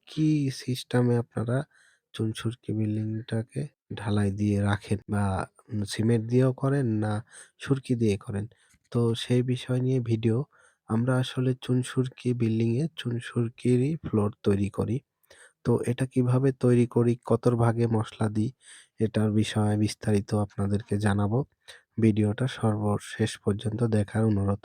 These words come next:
রইল। তো আসলে চুনসুরকি বিল্ডিংয়ে তো যেহেতু সবই চুনসুরকির কাজ হচ্ছে,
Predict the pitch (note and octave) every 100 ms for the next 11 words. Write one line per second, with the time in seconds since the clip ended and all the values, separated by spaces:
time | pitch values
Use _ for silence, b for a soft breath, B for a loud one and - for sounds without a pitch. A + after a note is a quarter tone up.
0 | - G#2 G2+ F#2+ - A#2+ A#2+ - A#2 -
1 | D3 D3+ - C#3 C#3 C#3+ C#3+ B2+ B2+ B2+
2 | C3+ C3+ C#3 - C3 B2+ B2+ C3 C3 B2+
3 | B2 B2+ - A#2+ A#2+ - A#2+ - A#2 -
4 | A2 G#2+ A#2 G#2+ - - A2